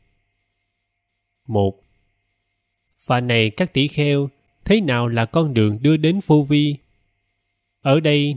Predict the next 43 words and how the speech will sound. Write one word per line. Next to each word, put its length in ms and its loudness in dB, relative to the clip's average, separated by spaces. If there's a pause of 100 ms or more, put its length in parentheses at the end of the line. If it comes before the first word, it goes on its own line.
này 200 2
các 240 -4
tỷ 140 0
kheo, 400 0 (300)
tỷ 140 4
kheo 220 0
phát 220 -2
sanh 300 -4
lòng 240 0
ước 240 -2
muốn 220 2
rằng 300 -4
các 260 -6
ác, 240 -2 (340)
bất 240 -2
thiện 200 -2
pháp 420 -6
chưa 180 4
sanh 340 -4
không 280 -4
cho 160 -2
sanh 240 -4
khởi, 400 -4 (360)
tinh 180 0
cần, 400 -4 (160)
tinh 160 0
tấn, 380 -4 (180)
kiên 200 0
tâm, 440 -4
trì 200 -2
chí. 380 -2 (880)
"Này 260 0
các 240 -4
tỷ 140 0
kheo, 400 -2 (260)
đây 180 4
là 200 -2
con 320 -4
đường 320 -2
đưa 160 2
đến 300 -2
vô 240 0
vi", 260 -2